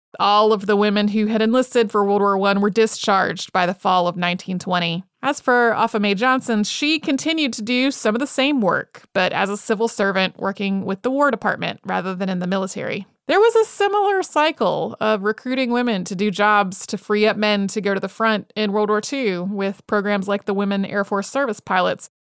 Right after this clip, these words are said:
Similarly, women joined the wasp thinking that they were going to become part of the military, only for the military to disband the program entirely in nineteen forty-four.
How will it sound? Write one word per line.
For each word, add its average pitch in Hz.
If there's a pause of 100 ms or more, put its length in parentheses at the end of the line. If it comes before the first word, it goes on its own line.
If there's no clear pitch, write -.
(240)
Similarly, 240
women 220
joined 226
the 214
wasp 220
thinking 202
that 202
they 208
were 202
going 208
to 208
become 202
part 214
of 208
the 233
military, 233
only 208
for 208
the 196
military 208
to 202
disband 202
the 190
program 196
entirely 208
in 196
nineteen 185
forty-four. 185